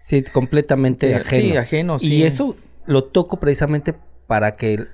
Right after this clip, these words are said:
Speaker 1: tengamos mayor apertura
Speaker 2: Sí, sí, sí.
Speaker 1: a esta parte de, de, de no contrarrestar e-, esta cuestión de, o pensar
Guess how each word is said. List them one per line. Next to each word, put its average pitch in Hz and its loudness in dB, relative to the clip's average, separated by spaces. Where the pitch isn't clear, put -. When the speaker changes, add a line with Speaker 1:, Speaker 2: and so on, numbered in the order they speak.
Speaker 1:
tengamos 127 -2
mayor 113 -2
apertura 131 0
Speaker 2:
Sí, 143 -6
sí, 143 -8
sí. 143 -12
Speaker 1:
a 113 -2
esta 139 -4
parte 127 0
de, 107 0
de, 98 -4
de 98 -6
no 110 -2
contrarrestar 107 -2
e-, 120 -6
esta 120 -6
cuestión 110 -6
de, 117 -6
o 113 -2
pensar 117 -2